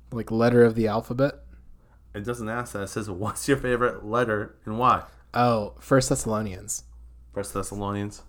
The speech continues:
Speaker 2: And why?
Speaker 1: Well, I, I don't know what they're
Speaker 2: <laughs>
Speaker 1: asking. I don't, like,
Speaker 2: Why?
Speaker 1: letter, letter
Speaker 2: Why is
Speaker 1: of
Speaker 2: First
Speaker 1: the
Speaker 2: Thessalonians your favorite letter?
Speaker 1: Oh, you know, it's, it's encouraging. Um,
Speaker 2: <laughs> It is encouraging.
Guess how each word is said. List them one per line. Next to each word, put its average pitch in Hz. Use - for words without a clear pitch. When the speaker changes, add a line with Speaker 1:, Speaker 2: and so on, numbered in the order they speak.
Speaker 2:
And 110
why? 135
Speaker 1:
Well, 135
I, 147
I 143
don't 202
know 175
what 170
they're 165
Speaker 2:
<laughs> 165
Speaker 1:
asking. 147
I 156
don't, 156
like, 135
Speaker 2:
Why? 143
Speaker 1:
letter, 147
letter 170
Speaker 2:
Why 196
is 165
Speaker 1:
of 143
Speaker 2:
First 180
Speaker 1:
the 180
Speaker 2:
Thessalonians 175
your 165
favorite 180
letter? 185
Speaker 1:
Oh, 135
you 139
know, 110
it's, -
it's -
encouraging. 107
Um, 120
Speaker 2:
<laughs> -
It 110
is 90
encouraging. 95